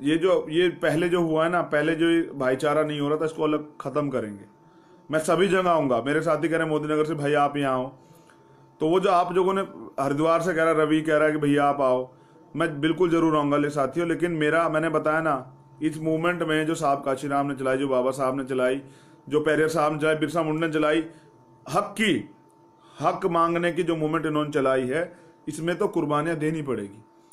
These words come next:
एक छोटे से संघर्ष के लिए भी कुर्बानी देनी पड़ती है, तो बहुत बड़ी मूवमेंट है।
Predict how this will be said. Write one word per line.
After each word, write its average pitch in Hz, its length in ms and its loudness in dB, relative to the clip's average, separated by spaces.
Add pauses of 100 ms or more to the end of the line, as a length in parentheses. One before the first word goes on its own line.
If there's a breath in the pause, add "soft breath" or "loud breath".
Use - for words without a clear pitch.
(180)
एक 160 120 -6
छोटे 160 300 2
से 196 60 0
संघर्ष 165 360 0
के 175 100 -2
लिए 180 100 2
भी 175 80 0
कुर्बानी 160 360 0
देनी 151 200 -2
पड़ती 160 260 -4
है, 190 60 -2
तो 196 80 -2
बहुत 175 420 -2
बड़ी 196 300 0
मूवमेंट 185 380 -6
है। 151 340 -2